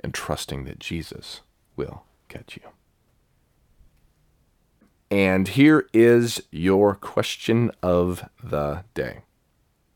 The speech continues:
What king of Israel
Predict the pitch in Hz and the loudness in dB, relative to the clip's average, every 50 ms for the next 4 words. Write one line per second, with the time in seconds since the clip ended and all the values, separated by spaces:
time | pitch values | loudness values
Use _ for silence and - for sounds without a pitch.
0 | _ _ _ _ _ _ _ _ _ _ _ _ _ _ _ _ _ _ _ _ | _ _ _ _ _ _ _ _ _ _ _ _ _ _ _ _ _ _ _ _
1 | _ _ _ _ _ _ _ _ - - - - - - - - - _ _ - | _ _ _ _ _ _ _ _ -20 -20 -20 -20 -20 -20 -20 -20 -20 _ _ -4
2 | - 82 98 123 - - - - 175 170 170 160 131 120 135 131 120 - - 80 | 0 2 2 2 2 0 2 4 6 6 6 6 6 6 4 4 4 2 -2 -2
3 | 60 52 58 76 92 | -2 -2 -6 -8 -10